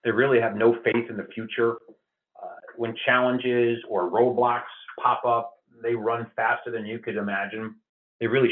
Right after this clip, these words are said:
shy away from challenges. Many of them, honestly, are a bit resentful and, and,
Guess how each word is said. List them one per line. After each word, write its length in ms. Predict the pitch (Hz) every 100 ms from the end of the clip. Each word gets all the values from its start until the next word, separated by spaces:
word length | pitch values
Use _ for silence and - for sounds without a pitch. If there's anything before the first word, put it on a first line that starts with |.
| -
shy 200 | 110 113
away 200 | 107 110 -
from 100 | 101
challenges. 640 | - 101 107 104 104 104 - _ _ _ -
Many 300 | 131 196 175
of 80 | 117
them, 200 | 107 107
honestly, 480 | 104 120 127 135 117
are 140 | 107
a 160 | 101 92
bit 160 | 120 120
resentful 720 | 104 95 104 117 - 127 123 113
and, 180 | 113 -
and, 280 | 107 107